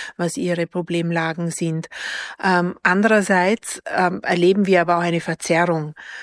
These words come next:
von dieser problematischen Sicht auf, auf Integration. Also da gibt's dann so einzelne Beispiele,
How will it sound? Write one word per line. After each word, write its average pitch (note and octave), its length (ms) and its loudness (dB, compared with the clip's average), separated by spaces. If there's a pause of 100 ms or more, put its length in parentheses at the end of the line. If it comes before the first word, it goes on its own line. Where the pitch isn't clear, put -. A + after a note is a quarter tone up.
(120)
von F3+ 440 0
dieser F3 200 2
problematischen F3 880 0
Sicht - 300 -6
auf, E3 420 -2
auf E3+ 180 -8
Integration. E3 840 -2
Also D#3+ 180 -4
da E3+ 80 -2
gibt's D#3+ 300 -10
dann F3 140 0
so F3 100 0
einzelne E3 480 -2
Beispiele, G#3+ 840 -2